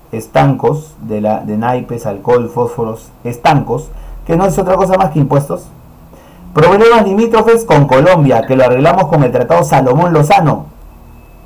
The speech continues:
pero lamentablemente cedimos una parte de nuestro territorio. El trapecio amazónico lo cedimos. Y con Chile, el Tratado de Lima,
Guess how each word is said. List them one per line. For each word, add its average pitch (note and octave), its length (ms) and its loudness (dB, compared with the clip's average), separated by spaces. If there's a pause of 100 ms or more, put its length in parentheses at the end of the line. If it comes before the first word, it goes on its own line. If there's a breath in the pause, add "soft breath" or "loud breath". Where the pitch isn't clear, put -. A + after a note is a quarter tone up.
(340)
pero B2 160 -2
lamentablemente D3+ 640 0
cedimos D3 340 0
una D3 200 2
parte D3+ 180 2
de D3 60 2
nuestro A#2+ 240 -2
territorio. A2 540 -4 (2000)
El D3+ 220 4
trapecio D#3 400 0
amazónico C3+ 420 2
lo G#2+ 80 0
cedimos. A2 440 -6 (1160 soft breath)
Y C4+ 100 -2
con G3 180 2
Chile, G#3 400 4
el C3 100 2
Tratado C3+ 320 2
de B2 140 4
Lima, B2 380 0